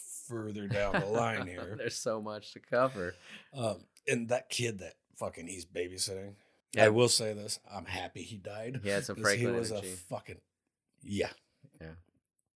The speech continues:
Speaker 1: From the first time he opens his mouth. But, and I like when the parents are leaving, like,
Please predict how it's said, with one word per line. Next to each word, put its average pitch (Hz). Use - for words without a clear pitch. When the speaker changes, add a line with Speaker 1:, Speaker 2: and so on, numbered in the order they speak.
Speaker 1:
From 113
the 101
first -
time 110
he 104
opens 101
his 87
mouth. 82
But, 101
and 113
I 110
like 117
when 123
the 90
parents 101
are 85
leaving, 98
like, 110